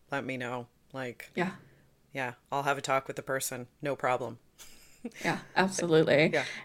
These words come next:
Speaker 2: A-, and I think that creates just, like, a more comfortable space for everyone else.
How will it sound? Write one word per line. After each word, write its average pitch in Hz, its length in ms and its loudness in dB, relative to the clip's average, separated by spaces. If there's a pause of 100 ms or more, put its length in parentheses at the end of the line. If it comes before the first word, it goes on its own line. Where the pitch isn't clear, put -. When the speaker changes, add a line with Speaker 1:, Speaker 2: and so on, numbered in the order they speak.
(140)
Speaker 2:
A-, - 180 -2
and 196 140 6
I 196 60 8
think 202 200 4
that 175 220 2
creates - 280 2
just, - 220 -4
like, 185 120 -2
a - 20 2
more 165 160 4
comfortable 160 440 -2
space - 300 -2
for - 160 -6
everyone - 320 -2
else. 285 600 4